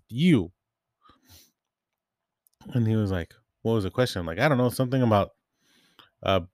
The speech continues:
beef bones or some nonsense." He was like, "Oh, yeah, I was just, like, right there." I was like, "Are you kidding me?" Like, it annoys me when that happens because there are times where I'm, like, doing,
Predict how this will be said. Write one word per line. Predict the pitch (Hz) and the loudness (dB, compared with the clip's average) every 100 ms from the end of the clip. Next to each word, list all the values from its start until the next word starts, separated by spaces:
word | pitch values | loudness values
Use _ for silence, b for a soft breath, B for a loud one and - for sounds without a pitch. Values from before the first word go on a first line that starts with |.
| _ | _
beef | 110 120 - - | 0 0 0 2
bones | 117 120 120 113 | 4 4 2 0
or | |
some | - 120 | -2 0
nonsense." | 113 117 120 127 123 - | 0 0 -2 -4 -4 -4
He | |
was | 101 | -4
like, | 90 - | -2 2
"Oh, | 120 95 85 _ _ _ - | 2 2 0 _ _ _ 0
yeah, | 147 123 | 4 4
I | |
was | 147 | 2
just, | 131 117 | -2 0
like, | 107 | 2
right | 104 - | 0 2
there." | 127 101 - b b b b b b | 2 0 -6 b b b b b b
I | 107 | -2
was | 101 | -2
like, | 110 | -2
"Are | 110 110 | 0 2
you | 139 147 - | 4 2 -2
kidding | - - 151 117 95 87 | -8 -2 2 2 2 -2
me?" | 80 80 _ _ - - _ _ _ - _ b b b b b b - _ - | -6 -10 _ _ -20 -20 _ _ _ -20 _ b b b b b b -20 _ -6
Like, | 135 151 | -2 4
it | 147 | 6
annoys | 123 135 180 135 | 8 10 8 8
me | |
when | 120 107 | 6 6
that | 98 | 4
happens | 120 135 98 - | 2 2 -4 -8
because | - 107 98 - _ _ _ _ _ _ _ _ - | -6 -4 -4 -6 _ _ _ _ _ _ _ _ -2
there | 147 143 | 2 2
are | |
times | - 131 131 | 2 0 2
where | 117 | 2
I'm, | 113 117 | 2 2
like, | 110 95 _ _ _ _ _ _ _ _ _ _ _ _ _ _ _ _ _ _ _ _ | 0 -2 _ _ _ _ _ _ _ _ _ _ _ _ _ _ _ _ _ _ _ _
doing, | 120 117 113 110 101 | 2 4 4 2 -2